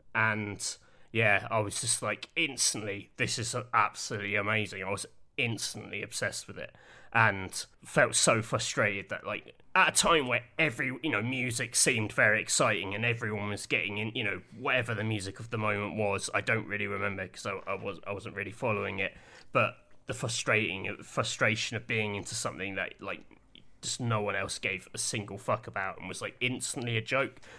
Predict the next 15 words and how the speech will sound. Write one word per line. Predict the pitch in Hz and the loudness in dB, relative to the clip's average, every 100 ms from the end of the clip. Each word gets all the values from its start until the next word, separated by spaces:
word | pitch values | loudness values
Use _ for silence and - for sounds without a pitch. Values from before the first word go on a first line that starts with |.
| - | -4
Like, | 127 - | -4 4
every | 175 160 160 170 147 139 117 - - - - - | 6 6 4 2 4 2 -4 -14 -20 -20 -12 0
joke | 156 120 123 | 2 2 2
about | 123 113 113 | 4 4 4
me | 117 110 | 0 0
liking | 107 - 113 | -2 0 2
Randy | 113 110 110 | 4 4 2
Newman, | 110 107 98 95 95 - | 2 0 -2 -4 -8 0
I | 107 | 2
heard | 127 127 117 | 6 6 6
them | 123 | 2
all | 120 131 123 107 | 2 2 0 0
in | 104 | 0
that | 104 101 | 0 -2
year, | 101 87 | -2 -6